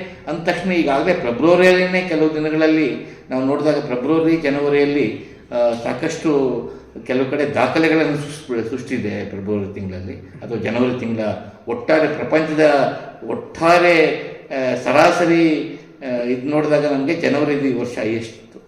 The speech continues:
ಇದು ಮುನ್ಸೂಚನೆ ಬಿಸಿಲು ಜಾಸ್ತಿ ಅಥವಾ, ಆ, ಹವಾಮಾನದಲ್ಲಿ ಬದಲಾವಣೆಗಳು ಆಗಲಿಕ್ಕೆ ಮುಖ್ಯ ಕಾರಣ ನಮಗೆ, ಆ, ಒಂದು ಕಡೆ ಇದು ನೋಡಿದಾಗ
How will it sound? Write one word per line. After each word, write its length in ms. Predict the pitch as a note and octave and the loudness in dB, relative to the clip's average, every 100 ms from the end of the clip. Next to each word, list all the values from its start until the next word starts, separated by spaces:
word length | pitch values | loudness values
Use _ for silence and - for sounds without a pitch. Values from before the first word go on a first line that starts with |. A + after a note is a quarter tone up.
| _ - - _ - | _ -20 -20 _ -10
ಇದು 200 | F#3+ F#3+ D#3 D#3+ E3 | -2 -2 -2 -4 -6
ಮುನ್ಸೂಚನೆ 1160 | C3+ C3+ D3+ - G3 G3 F#3+ F#3 F#3 F#3 - - - - - - | -6 -8 -6 -6 -4 -2 0 0 0 -2 -8 -18 -20 -20 -20 -10
ಬಿಸಿಲು 540 | C3+ C#3+ F3+ F#3 F3 | -10 -6 -2 0 0
ಜಾಸ್ತಿ 440 | C#3 C#3+ - D#3+ D3 | -2 -2 -4 -4 -4
ಅಥವಾ, 360 | C3 C#3+ C3 | -6 -4 -2
ಆ, 540 | B2 A#2+ A#2+ A#2 A2 A#2 | -2 -4 -4 -4 -6 -6
ಹವಾಮಾನದಲ್ಲಿ 580 | A#2+ C3+ C3+ C3 B2+ | -2 0 0 0 -2
ಬದಲಾವಣೆಗಳು 920 | A2 G#2+ B2+ C3 B2+ A#2 A#2+ A#2+ A#2+ - | -4 -2 0 0 0 -2 -2 -2 -6 -8
ಆಗಲಿಕ್ಕೆ 460 | G#2+ A2 A2+ B2+ | -10 -8 -8 -6
ಮುಖ್ಯ 320 | A2 G2+ - | -6 -6 -8
ಕಾರಣ 220 | C3 A#2+ A#2 | -8 -6 -6
ನಮಗೆ, 800 | A#2+ G#2 G#2+ A#2 A2 F#2+ - - _ _ - | -8 -8 -10 -8 -8 -10 -16 -20 _ _ -12
ಆ, 40 | |
ಒಂದು 320 | G2+ G2+ G#2+ | -10 -6 -8
ಕಡೆ 240 | G#2+ A2+ A2+ G#2 G2+ G#2+ G#2 G#2+ A2 | -6 -4 -2 -2 -4 -8 -12 -10 -10
ಇದು 140 | G#2 | -6
ನೋಡಿದಾಗ 380 | G#2+ G#2+ A2 | -6 -4 -4